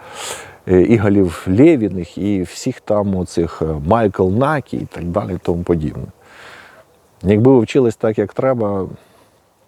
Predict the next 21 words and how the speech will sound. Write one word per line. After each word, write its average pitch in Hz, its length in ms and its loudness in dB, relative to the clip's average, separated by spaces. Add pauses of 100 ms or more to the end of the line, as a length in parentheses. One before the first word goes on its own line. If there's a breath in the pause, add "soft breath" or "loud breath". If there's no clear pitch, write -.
(280)
то 107 120 4
і 107 60 6
мудрість 82 400 2
би 85 100 -4
була 76 220 -6
своя, 73 420 -12
як 64 100 -16
сказав 80 600 -6 (580)
Тарас - 320 -10
Шевченко. - 560 -8 (1300 loud breath)
На 87 180 0
цьому 107 260 2
все. 113 240 0
Дякую 92 360 -2
всім 98 240 -4
за 95 100 0
увагу, 104 340 -2
дякую 90 360 -6
за 92 120 -6
підтримку 90 460 -8
каналу. 98 460 -4